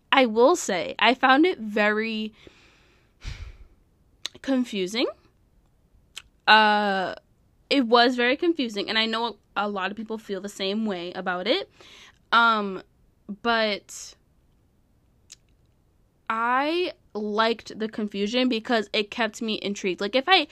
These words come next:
completely understood all the time travel that was happening in the movie,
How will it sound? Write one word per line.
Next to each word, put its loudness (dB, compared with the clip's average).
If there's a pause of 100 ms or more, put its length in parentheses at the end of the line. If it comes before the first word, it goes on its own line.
(220)
completely 0
understood -2
all 4
the 4
time -2
travel -2
that 2
was -6
happening -4
in 0
the -4
movie, -8